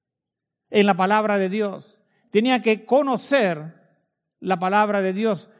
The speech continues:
Cuando hubo una, un cierto impasse en la iglesia que recién había nacido y había un problema con las viudas, para hacer la historia corta,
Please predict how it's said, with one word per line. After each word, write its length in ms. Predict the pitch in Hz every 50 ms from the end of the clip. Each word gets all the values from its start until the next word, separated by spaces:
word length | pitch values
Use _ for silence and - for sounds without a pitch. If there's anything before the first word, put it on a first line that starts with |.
| _ _ _ -
Cuando 280 | - 190 190 185 202
hubo 200 | 233 254 254 254
una, 260 | 240 233 220 214 208
un 160 | 214 214 214 196
cierto 320 | - - 240 233 220 233
impasse 540 | 214 190 175 - - 262 302 262 - - 220
en 60 | 202
la 60 | 202
iglesia 760 | 202 196 208 226 220 - 220 208 202 190 170 - - _ _ _
que 100 | - 175
recién 340 | 170 175 147 - 208 220 208
había 220 | 196 190 208 214
nacido 580 | 202 190 170 - - 254 233 180 165 185 247 254 - _ _ _ _ _ _ _ _ _ _ _ _ _ _ _ _ _ _ _ _ _ _ _ _ _ _ _ _ _ _ _ _ _ _ _
y 580 | - 165 175 185 185 185 180 180 175 175 180 -
había 220 | - 170 165 185 214
un 80 | 196
problema 360 | 185 196 185 180 196 202 202 190
con 120 | 196 185
las 120 | 175 165
viudas, 640 | 160 214 226 196 170 170 175 170 - - _ _ _ _ _ _ _ -
para 100 | - 165
hacer 140 | 139 208
la 60 | 202 185
historia 280 | - - 196 185 180
corta, 600 | 160 196 208 185 156 156 151 156 170 185 _ _